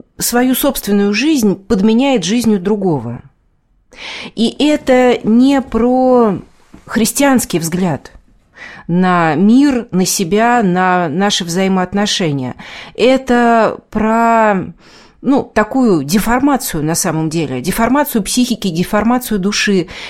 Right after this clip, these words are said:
когда вместо того, чтобы жить свою жизнь и относиться к ней как к дару от Господа Бога максимально ответственно,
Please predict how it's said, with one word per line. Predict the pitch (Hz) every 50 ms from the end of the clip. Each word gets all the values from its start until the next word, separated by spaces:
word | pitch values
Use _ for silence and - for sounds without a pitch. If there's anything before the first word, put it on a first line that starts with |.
| - -
когда | - 208 202 202 240
вместо | 226 262 269 254 262 -
того, | - 240 240 262
чтобы | 247 - 240 208 196 220
жить | 202 214 269 269 214 - - - _ -
свою | - - - 180 214 226 240 240 247 214 170
жизнь | 151 190 247 294 311 302 262 214 185 - -
и | 185
относиться | 185 190 185 214 214 220 226 - - 233 - - - 196
к | 196 -
ней | 220 233 233 226 214
как | 190 - - 202 196 190 190 - - -
к | 156 160
дару | 156 170 220 233 226 208 185 165 151 139 - -
от | - - 165 175
Господа | 175 196 208 196 - - 180 175 180
Бога | 170 190 240 269 269 196 185
максимально | 175 185 185 - - 214 220 226 226 214 196 185 185 180
ответственно, | 180 - 202 240 262 262 - - 185 170 156 139 123 -